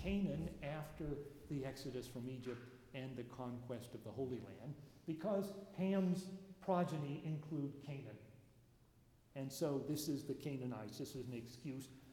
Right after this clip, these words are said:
But it is repurposed by Muslims in the eighth and ninth century to explain why they're enslaving other people, and by the Portuguese and Spanish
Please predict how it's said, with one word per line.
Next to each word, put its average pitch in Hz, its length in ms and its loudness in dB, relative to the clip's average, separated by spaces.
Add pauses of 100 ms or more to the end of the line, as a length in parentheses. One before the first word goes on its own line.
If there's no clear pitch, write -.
(220)
But 208 220 4
it 214 180 2
is 202 280 6
repurposed 214 1120 2 (920)
by 165 180 2
Muslims 202 920 6 (1500)
in 165 220 4
the 165 280 8
eighth 170 300 4
and 170 100 4
ninth 160 260 4
century 160 520 4 (100)
to 156 140 4
explain 170 640 0
why 151 240 4
they're 151 200 2
enslaving 139 580 -2
other 117 180 -4 (140)
people, 214 500 2 (400)
and 165 220 4
by 160 240 6
the 156 100 6
Portuguese 185 760 2
and 147 140 2
Spanish 202 800 2